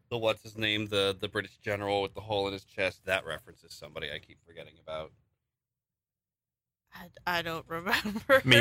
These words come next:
Speaker 1: It's, it's just a very iconic, like, of that, of that time, like, the, uh, the big pointy mustache
Speaker 2: Yeah.
Speaker 1: with, like, the metal hat with the arrow on it,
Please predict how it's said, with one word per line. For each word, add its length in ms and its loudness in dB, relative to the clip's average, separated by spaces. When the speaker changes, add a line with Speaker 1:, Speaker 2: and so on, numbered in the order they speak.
Speaker 1:
It's, 240 2
it's 220 0
just 180 0
a 40 4
very 260 8
iconic, 720 0
like, 320 2
of 240 0
that, 300 4
of 120 -4
that 160 -2
time, 460 -2
like, 320 0
the, 160 0
uh, 200 2
the 120 -4
big 480 4
pointy 420 -4
mustache 520 2
Speaker 2:
Yeah. 320 6
Speaker 1:
with, 100 4
like, 100 0
the 80 0
metal 320 2
hat 300 0
with 140 -18
the 160 -10
arrow 260 2
on 160 -2
it, 80 -2